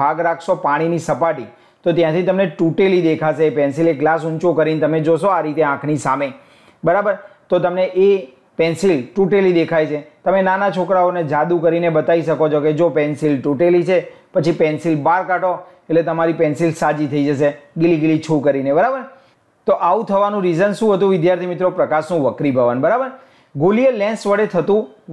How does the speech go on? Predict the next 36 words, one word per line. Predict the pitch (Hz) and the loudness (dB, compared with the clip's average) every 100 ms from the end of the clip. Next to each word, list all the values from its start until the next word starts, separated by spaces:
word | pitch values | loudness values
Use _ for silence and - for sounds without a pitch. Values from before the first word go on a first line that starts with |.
| 135 | -2
વક્રીભવન. | 170 175 160 123 120 120 - _ - 143 | -2 -2 -2 0 0 -2 -8 _ -4 0
ગોલીય | 180 208 233 190 160 | 2 2 2 2 0
lens, | 175 143 123 - 139 147 | 0 -4 -10 -14 -4 0
lens | 180 202 196 | 0 0 -2
અને | 190 226 247 _ _ _ _ - | -2 -4 -8 _ _ _ _ -2
અરીસો | 175 196 147 127 | 0 0 -2 0
બે | 165 165 | 2 2
અલગ | 151 160 | 2 0
અલગ | 175 170 | 0 0
વસ્તુ | 170 160 180 | -2 0 0
છે. | 170 175 - _ _ 139 | 0 -2 -10 _ _ 0
ગોલીય | 160 185 196 | 2 4 2
lens | 180 185 180 - _ | 0 -2 -8 -16 _
એટલે | 151 160 151 | 0 0 0
અંતર્ગોળ | 139 180 175 185 170 | 0 0 2 2 2
lens | 185 175 | 0 -2
અને | 175 160 | -2 0
બહિર્ગોળ | 151 165 165 170 156 | 2 2 2 2 0
lens. | 156 156 _ _ | -2 -8 _ _
આપણે | 143 165 160 | -2 0 0
જે | 160 | -2
ચશ્મા | - 147 - 180 170 | 0 -2 0 -2 0
પહેરતા | 165 170 165 | 0 0 0
આવીએ | 160 165 | 2 0
છીએ | 160 156 147 | 2 0 2
એની | 170 | 0
અંદર | 165 165 156 | 2 2 0
અંતર્ગોળ | 147 160 156 160 151 | 0 -2 2 2 2
lens, | 156 135 | 0 0
બહિર્ગોળ | 135 147 151 151 143 | 0 2 0 2 0
lens | 143 139 | 0 0
આવે | 139 143 | 0 0
વિદ્યાર્થી | 127 139 135 139 | 0 -2 -2 -4
મિત્રો. | 127 139 - - _ - | -2 -2 -4 -16 _ -2
એના | 180 220 214 | 0 2 0
દ્વારા | 208 | 0